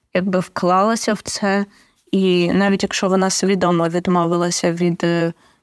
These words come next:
м, подальшої роботи, але все одно це дуже цінно, і я це дуже сильно поважаю.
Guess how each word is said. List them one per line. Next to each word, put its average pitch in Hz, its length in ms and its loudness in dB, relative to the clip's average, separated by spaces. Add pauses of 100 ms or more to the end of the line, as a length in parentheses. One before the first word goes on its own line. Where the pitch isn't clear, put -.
(240)
м, 175 320 0
подальшої 175 640 0
роботи, 196 600 -2
але 175 220 0
все 180 200 -6
одно 185 240 0
це 180 160 -4
дуже 175 280 -2
цінно, 202 520 0
і 180 100 -2
я 170 300 0
це - 160 -6
дуже 180 240 -2
сильно 175 360 -2
поважаю. 165 580 -2